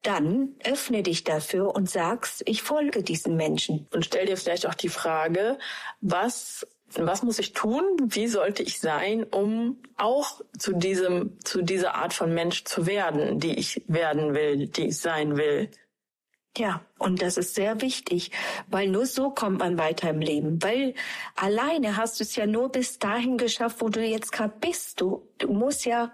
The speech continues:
Speaker 1: irgendwie weiterkommen. Und das ist sehr wichtig im Leben. Wenn das nicht gehen würde, dann hätte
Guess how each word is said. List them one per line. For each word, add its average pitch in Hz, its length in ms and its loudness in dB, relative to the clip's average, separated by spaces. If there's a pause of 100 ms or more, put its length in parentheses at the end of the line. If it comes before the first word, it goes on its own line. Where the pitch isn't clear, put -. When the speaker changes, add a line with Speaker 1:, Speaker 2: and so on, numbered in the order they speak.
Speaker 1:
irgendwie 226 400 2
weiterkommen. 196 760 0
Und 190 200 2
das 180 160 2
ist - 220 -2
sehr 254 160 0
wichtig - 640 -2
im 180 140 2
Leben. 151 440 2
Wenn 185 200 2
das 180 260 -2 (180)
nicht - 440 -4
gehen 165 400 2
würde, 262 440 2 (440)
dann 190 200 2
hätte 214 600 0